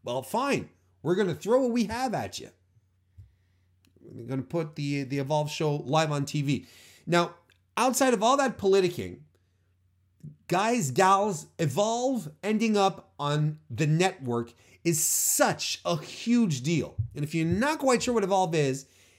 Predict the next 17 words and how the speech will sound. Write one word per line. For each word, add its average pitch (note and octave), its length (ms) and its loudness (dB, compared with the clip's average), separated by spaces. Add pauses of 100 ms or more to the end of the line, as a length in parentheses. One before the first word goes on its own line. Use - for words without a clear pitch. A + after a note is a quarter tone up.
(200)
it's - 120 -8
an C3+ 80 0
independent B3 440 2
promotion, F3+ 400 0
which D3+ 160 -2
is D3+ 100 0
essentially F3+ 840 0 (680)
the C#3 220 0
farm B3+ 800 2 (300)
school. D#3 640 0
It's D#3+ 280 0
a, F#3 60 -2 (140)
it's E3+ 160 -4
essentially G#3+ 680 0
the, D#3+ 280 0 (300)
the D3+ 140 0
farm A#3+ 680 2